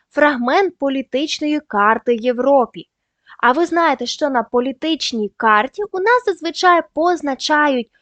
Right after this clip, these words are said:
контури країн, їхні столиці, а якщо це в нас політична карта якоїсь країни,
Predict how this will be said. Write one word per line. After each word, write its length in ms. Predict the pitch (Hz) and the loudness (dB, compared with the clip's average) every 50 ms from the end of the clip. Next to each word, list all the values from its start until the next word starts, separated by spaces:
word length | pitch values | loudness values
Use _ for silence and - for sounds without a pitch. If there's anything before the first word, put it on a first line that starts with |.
| _ _ _ _ _ | _ _ _ _ _
контури 540 | - 302 339 320 - - - 233 214 208 202 - _ | 0 2 2 2 2 0 -4 -4 -4 -4 -6 -8 _
країн, 840 | - 285 311 330 330 311 247 220 226 202 202 214 247 339 403 466 494 - _ _ _ _ _ | -4 0 2 4 4 4 2 0 -6 -8 -6 -4 -2 -2 -2 -2 -4 -6 _ _ _ _ _
їхні 560 | - 202 196 240 277 311 302 - - 240 226 | -14 -14 -8 -4 -2 -2 -2 -2 -4 -4 -4
столиці, 680 | 202 - - 220 202 196 190 196 226 311 359 - 359 269 - - - - - | -6 -6 -6 -6 -6 -4 -4 -4 -4 -4 -4 -4 -6 -8 -8 -10 -16 -6 -2
а 80 | 302 | 0
якщо 340 | 311 330 339 339 - 392 370 | 0 0 0 0 -2 -2 -2
це 100 | - 302 | -2 -2
в 20 | 285 | -2
нас 160 | 269 262 - | -2 -4 -4
політична 680 | - 294 277 285 302 - 339 320 302 - - 254 233 | -4 -4 -4 -4 -4 -6 -6 -6 -6 -6 -6 -8 -6
карта 420 | - - 294 302 302 294 - 262 226 | -2 0 2 2 2 2 0 -2 -2
якоїсь 520 | 226 214 208 - 294 294 277 247 226 - | -2 -2 -2 0 0 0 0 0 -4 -8
країни, 680 | - - 202 190 185 185 - 208 277 403 453 415 302 | -10 -8 -8 -8 -8 -8 -6 -2 -2 0 2 0 0